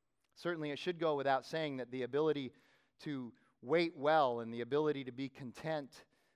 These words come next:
uh, and the, and the ability to repent humbly, those inabilities would feed right into a lack of contentment.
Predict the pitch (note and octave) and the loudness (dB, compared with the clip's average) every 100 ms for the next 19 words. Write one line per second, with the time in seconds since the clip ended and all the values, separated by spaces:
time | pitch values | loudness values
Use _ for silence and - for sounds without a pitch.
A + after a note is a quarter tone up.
0 | - C#3 C3+ D3 D3+ C#3+ D#3+ C#3+ C#3+ C3+ | -2 -2 2 0 0 -2 -4 -4 -2 0
1 | E3+ D#3+ C#3+ - C#3+ A#2+ C3 C#3+ - F3+ | 0 0 -4 -8 -10 -10 -10 -12 -6 0
2 | G#3+ B2 - - F#3+ G3+ A#2+ F2 F2+ _ | 0 0 -12 -2 -2 0 -6 -8 -14 _
3 | _ _ _ _ _ _ _ _ _ D3+ | _ _ _ _ _ _ _ _ _ -2
4 | D#3 D3 G#3+ A#3+ E3 C3 A#2 A2+ B2 B2+ | 0 0 2 2 2 0 0 -4 -6 -8
5 | C#3 C3+ - F#3 E3 D3+ F3 F3 F#3 F3+ | -10 -10 -10 -6 -2 0 2 0 -2 -6
6 | C#3 C3+ C3+ C3 C#3+ D3 C3 - C3+ - | -8 -4 -2 0 0 0 -6 -12 -14 -10
7 | D#3+ D#3 A2+ | -10 -10 -14